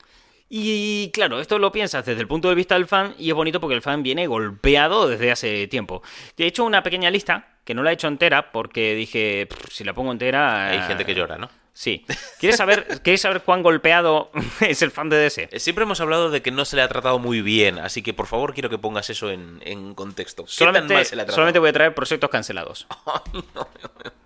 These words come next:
Speaker 1: Solo, solo lista de proyectos cancelados, ¿vale?
Speaker 2: Haciendo sangre ahí.
Speaker 1: Sí, eh, los spin-off del Escuadrón Suicida.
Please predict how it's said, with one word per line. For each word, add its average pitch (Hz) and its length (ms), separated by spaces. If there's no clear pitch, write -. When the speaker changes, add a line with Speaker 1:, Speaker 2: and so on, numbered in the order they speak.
Speaker 1:
Solo, 180 220
solo 185 260
lista 175 220
de 143 80
proyectos 143 360
cancelados, 104 440
¿vale? 135 380
Speaker 2:
Haciendo 90 400
sangre 87 400
ahí. 85 200
Speaker 1:
Sí, 113 340
eh, 123 400
los 123 160
spin-off 180 480
del 117 120
Escuadrón 123 320
Suicida. 151 480